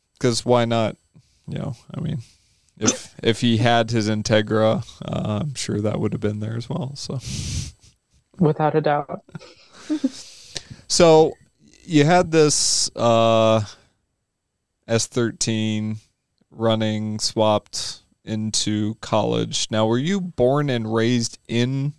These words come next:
Speaker 1: Florida?
Speaker 2: Oh, God, no, thankfully. I
Speaker 1: Okay.
Speaker 2: was, uh, <laughs> I was born in New York, lived there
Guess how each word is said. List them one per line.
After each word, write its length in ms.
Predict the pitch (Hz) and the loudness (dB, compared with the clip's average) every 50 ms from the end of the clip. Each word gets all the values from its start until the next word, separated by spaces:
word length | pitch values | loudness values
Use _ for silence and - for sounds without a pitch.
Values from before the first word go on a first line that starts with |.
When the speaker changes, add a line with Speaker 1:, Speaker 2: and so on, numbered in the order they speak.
| _ _ | _ _
Speaker 1:
Florida? 600 | - - - 143 143 151 156 156 165 170 170 185 190 - _ _ _ _ _ _ _ _ _ _ _ _ _ _ _ _ | -14 -6 -4 -2 0 0 0 0 -2 -2 -4 -4 -8 -10 _ _ _ _ _ _ _ _ _ _ _ _ _ _ _ _
Speaker 2:
Oh, 140 | 139 147 147 | -6 -6 -2
God, 300 | 143 151 147 147 143 143 | 0 2 2 2 0 0
no, 320 | 147 151 151 151 151 - _ | -2 -4 -4 -4 -6 -6 _
thankfully. 680 | - 156 156 147 - - 156 156 160 160 151 156 160 - _ _ - | -2 -2 -2 -2 -2 0 2 2 4 2 2 -2 -6 -12 _ _ -6
I 40 | 117 | -2
Speaker 1:
Okay. 200 | 113 156 160 156 | 2 4 6 6
Speaker 2:
was, 260 | 156 151 143 143 - | 6 4 4 2 0
uh, 440 | 165 156 151 151 151 151 151 156 131 - - _ _ - - - 247 - | 0 0 0 0 0 2 0 0 -2 -4 -10 _ _ -2 0 0 0 0
<laughs> 480 | 269 - - - - - - - - - | -2 -10 -10 -12 -14 -14 -14 -14 0 4
I 40 | 170 | 4
was 180 | 180 185 156 - | 6 6 4 4
born 260 | - 180 180 175 165 | 2 4 4 4 2
in 480 | 160 156 147 127 - 147 143 - 208 - _ | 2 0 -2 -4 -8 -10 -12 -12 -14 -10 _
New 100 | - 160 | 0 4
York, 320 | 156 147 139 143 147 143 - _ _ | 6 6 6 6 4 2 -2 _ _
lived 240 | 143 156 156 143 - - | 2 2 2 2 2 0
there 480 | 151 147 147 147 147 147 151 151 147 | 0 0 2 2 2 2 0 -2 -4